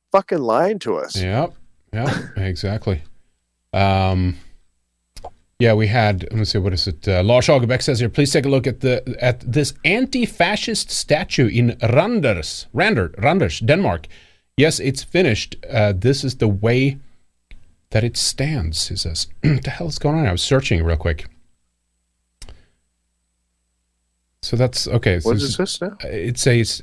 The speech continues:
Speaker 2: a, an anti-fascist statue <clears throat> in Denmark. I'm trying to find,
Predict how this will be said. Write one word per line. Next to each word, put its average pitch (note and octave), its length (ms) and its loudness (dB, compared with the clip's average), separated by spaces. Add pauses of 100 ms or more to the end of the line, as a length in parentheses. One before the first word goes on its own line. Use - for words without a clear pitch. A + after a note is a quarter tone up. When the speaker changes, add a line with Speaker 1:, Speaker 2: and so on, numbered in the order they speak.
Speaker 2:
a, D3+ 260 0
an C3 200 0
anti-fascist F3 1040 -2
statue D3+ 720 0
<clears throat> - 80 -8
in E3 320 4
Denmark. C#3 440 0
I'm A#2 80 0
trying C#3 140 2
to B2+ 40 0
find, A#2+ 560 2